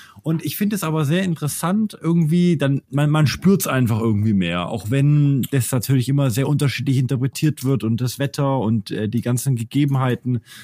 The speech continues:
vor Ort in den unterschiedlichen Ländern natürlich den Wein dermaßen beeinflussen, dass es schon Unterschiede ist. Aber wenn ich mir jetzt überlege, ich will jetzt Portugal kennenlernen, ich wär wahrscheinlich,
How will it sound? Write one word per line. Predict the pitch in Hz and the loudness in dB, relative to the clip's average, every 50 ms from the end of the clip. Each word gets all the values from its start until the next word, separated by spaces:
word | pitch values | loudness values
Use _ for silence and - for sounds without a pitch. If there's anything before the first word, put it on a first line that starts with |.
| - _ | -20 _
vor | - - - 139 135 123 | -18 -12 -6 -6 -4 -4
Ort | - 120 127 135 139 131 | -4 -4 -2 -2 -4 -4
in | - 131 | -4 -4
den | 123 - | -4 -2
unterschiedlichen | - 123 127 120 - - - - 131 123 123 | -2 -2 -4 -4 -6 -8 -8 -6 -4 -4 -2
Ländern | 127 131 127 | -2 -2 -2
natürlich | 120 110 - 131 123 - | -4 -4 -4 -6 -4 -2
den | 131 113 | -2 0
Wein | 104 123 127 120 | 0 0 0 0
dermaßen | - 139 143 147 143 143 - - 123 | 0 0 0 0 0 -2 -4 -4 -6
beeinflussen, | 120 - - - 156 175 208 208 - - - 143 131 - - 165 170 160 - - - - - - _ | -6 -6 -4 -2 0 2 2 0 0 -2 -2 -2 -2 0 2 2 2 2 0 -4 -16 -20 -20 -14 _
dass | - 156 151 156 | -4 -4 -4 -4
es | 165 - | -4 -4
schon | - 170 151 - | -2 -2 -2 -2
Unterschiede | - 170 202 220 262 214 160 151 160 143 | -2 -2 0 0 2 0 2 2 0 0
ist. | 135 - 170 160 - | 0 0 0 -2 -2
Aber | - 160 151 165 151 - - - - - - | -2 0 0 0 0 -2 -4 -10 -16 -8 -2
wenn | 160 190 220 | 0 2 2
ich | 220 - 180 | 2 0 0
mir | 190 180 | 0 0
jetzt | 175 180 | 0 -2
überlege, | 165 156 165 160 165 185 185 160 | -2 -2 0 0 0 0 -2 -4
ich | 135 139 | -4 -2
will | 175 190 | 0 2
jetzt | 190 175 - - | 2 2 0 -2
Portugal | - 190 214 240 240 247 196 175 151 147 | -2 0 0 2 0 0 -2 -2 -2 -2
kennenlernen, | 147 - - 156 156 151 156 143 147 147 151 160 170 190 196 - _ _ _ - - - - - - - _ - - - | -2 -2 -4 -2 -2 0 0 0 0 -2 -2 -2 0 -2 -2 -4 _ _ _ -20 -20 -20 -20 -20 -20 -20 _ -20 -18 -8
ich | - 175 180 151 160 | -2 0 2 2 4
wär | 151 190 208 233 247 | 4 4 4 4 2
wahrscheinlich, | 247 220 - - 214 196 202 214 220 233 - - - | 2 0 0 0 0 0 2 2 0 0 -2 -4 -10